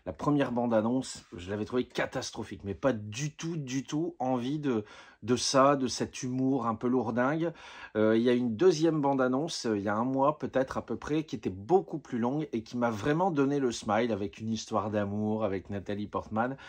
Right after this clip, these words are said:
Je me suis dit, pourquoi pas ? Donc c'est vraiment par rapport à cette deuxième bande-annonce que j'ai voulu laisser sa chance à ce film, mais c'est vrai que pour une fois, on peut dire que les bandes-annonces ne mentent pas. C'est pas comme dans le dernier Doctor Strange où on a la surprise au cinéma.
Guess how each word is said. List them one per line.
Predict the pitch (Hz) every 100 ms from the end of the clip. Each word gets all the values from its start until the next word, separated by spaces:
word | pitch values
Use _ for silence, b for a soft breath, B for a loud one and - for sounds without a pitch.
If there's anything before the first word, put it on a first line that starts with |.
| B B
Je | -
me | 113
suis | -
dit, | 107 117
pourquoi | 104 160 - 123 107
pas ? | 120 135 B B B
Donc | 113
c'est | - 127
vraiment | 117 147 170
par | 156
rapport | 127 120 139
à |
cette | 117 113 98
deuxième | 127 143 139
bande-annonce | 127 117 107 135 -
que | 117
j'ai | 104
voulu | 101 123 156
laisser | 139 113 123
sa | - 107
chance | - 123 113
à | 104
ce | -
film, | 107 175 170
mais | 120
c'est | - 180
vrai | 147 151
que | 170
pour | 120 165 160
une | 135
fois, | - 139
on | 160
peut | 123
dire | 117
que | - 107
les |
bandes-annonces | 101 143 143 135 131 -
ne | 107
mentent | 107 131
pas. | - 143 185 B B B
C'est | -
pas | 110
comme | 175 170 143
dans | 143
le | 127
dernier | 113 139 135
Doctor | 120 110 131
Strange | - 143 131 110
où | 110
on |
a | 107
la | 92
surprise | - - - 170 151
au | 127
cinéma. | - 117 113 147